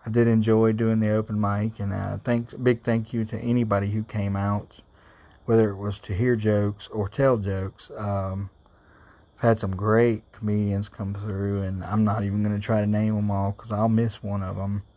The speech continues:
But anybody who's even come up there and done it, uh, I do appreciate it, and, uh, you know, uh, I'll miss doing it, and I'll miss seeing you guys there to do it. But, uh, the cool thing is, the community is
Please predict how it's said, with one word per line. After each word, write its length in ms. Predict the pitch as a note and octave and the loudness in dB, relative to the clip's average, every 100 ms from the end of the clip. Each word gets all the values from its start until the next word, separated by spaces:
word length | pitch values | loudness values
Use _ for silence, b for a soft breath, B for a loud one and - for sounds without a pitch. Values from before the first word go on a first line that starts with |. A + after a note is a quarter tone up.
| B B B B B B | B B B B B B
But 160 | A#2 A2 | 2 4
anybody 480 | D3+ D3 B2+ B2 A#2 | 4 4 4 2 2
who's 280 | B2 A#2+ | 0 0
even 260 | A#2+ A2+ A2+ | 0 0 -2
come 220 | A2+ A2 | 0 0
up 160 | A2 A2 | 0 -2
there 260 | G#2+ G#2 | -2 0
and 140 | G#2 G#2 | 0 0
done 220 | G2+ G2+ | 0 0
it, 160 | G2+ - - | -2 -4 -8
uh, 420 | F#2+ G2 F#2 F#2 | -6 -4 -4 -2
I 100 | G#2+ | -2
do 200 | G#2+ G2+ | 0 0
appreciate 640 | F#2+ A2 G#2+ - G#2 G2+ | -2 -4 -4 -4 -6 -4
it, 180 | G#2+ - - | -4 -6 -10
and, 340 | G2+ G#2 G2+ | -10 -8 -6
uh, 260 | G2 F#2+ G2 - _ b b b b b b - | -6 -6 -10 -14 _ b b b b b b -2
you 100 | G#2+ | 2
know, 260 | G#2 G2+ | 2 2
uh, 200 | G2 F#2+ G2+ | 0 -2 2
I'll 180 | A#2 A#2 | 4 4
miss 260 | A#2+ A2 | 2 0
doing 320 | C3 A#2+ A2 | 0 2 2
it, 200 | G#2 G#2+ - | 0 -2 -6
and 220 | A2+ G#2 | -6 -2
I'll 380 | G#2 G#2 G#2+ G#2 B2+ _ _ A#2+ | -2 0 -2 -4 -12 _ _ -2
miss 260 | G#2 G#2 | 0 0
seeing 440 | - A#2+ A2+ G#2+ G#2+ | 0 0 2 2 2
you 100 | G#2 | 2
guys 360 | G#2+ G#2 G2+ | 2 0 0
there 280 | G#2+ G#2 G2+ | 0 2 0
to 120 | G2+ | -2
do 280 | G#2 A#2+ B2 | -2 0 0
it. 180 | G2+ - _ b b b b b b | -2 -4 _ b b b b b b
But, 300 | A2+ A2 G#2 | -2 0 0
uh, 160 | G2+ G2 | 0 -2
the 100 | G2+ | -4
cool 260 | - B2 | 0 0
thing 340 | G#2 A2+ A2 A2+ | 2 2 4 4
is, 540 | A#2 A2 G#2+ A2 G#2 | 4 4 2 0 -4
the 100 | G#2 | -10
community 920 | - A2+ A2+ A2+ A2 G#2 G#2 G2+ G#2+ | -6 -2 2 2 2 2 0 -2 -2
is 680 | G#2 G#2+ G#2+ F#2+ G2 - | -2 -2 -4 -6 -8 -16